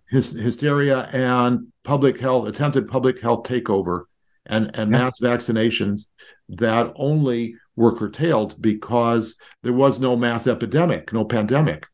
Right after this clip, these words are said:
Speaker 2: That's
Speaker 1: in, in
Speaker 2: right.
Speaker 1: those cases.
Speaker 2: That's right. M-, uh, sars, sars one stopped in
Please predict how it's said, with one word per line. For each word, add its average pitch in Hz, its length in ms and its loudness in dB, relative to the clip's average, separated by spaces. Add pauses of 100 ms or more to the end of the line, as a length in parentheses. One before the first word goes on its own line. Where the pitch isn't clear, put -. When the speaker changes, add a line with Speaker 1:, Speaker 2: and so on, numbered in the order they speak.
(400)
Speaker 2:
That's 120 280 0
Speaker 1:
in, 117 80 0
in 127 60 6
Speaker 2:
right. 98 220 2
Speaker 1:
those 98 140 -6
cases. 85 520 -6 (220)
Speaker 2:
That's 120 200 0
right. 139 200 2
M-, 147 280 0
uh, 135 280 0
sars, 170 640 -2
sars 151 500 -2
one 113 560 0 (240)
stopped - 680 -2
in 104 680 0